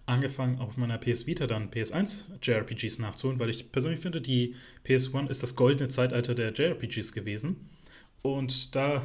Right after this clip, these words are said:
weil du auch gesagt hast, dass du den Look der zweiunddreißig-Bit-Spiele so toll findest. Und da können wir auch an das Thema Zelda anheften, und zwar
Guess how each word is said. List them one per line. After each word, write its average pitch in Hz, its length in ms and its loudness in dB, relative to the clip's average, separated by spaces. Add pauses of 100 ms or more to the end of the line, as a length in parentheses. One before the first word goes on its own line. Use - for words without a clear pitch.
weil 120 100 2
du 120 100 2
auch 113 120 0
gesagt 123 240 2
hast, - 160 -6
dass 123 140 -2
du 123 60 -2
den 113 160 0
Look 120 320 0 (280)
der 113 180 2
zweiunddreißig-Bit-Spiele 120 960 -2
so 107 140 -6 (260)
toll 110 180 -4
findest. - 320 -2 (400)
Und 220 360 2 (180)
da 131 100 0
können 131 160 0
wir 135 80 2
auch 127 100 0
an 127 60 2
das - 120 -2
Thema 117 220 2
Zelda 113 440 2
anheften, 107 420 -4
und 113 140 -4
zwar - 280 -6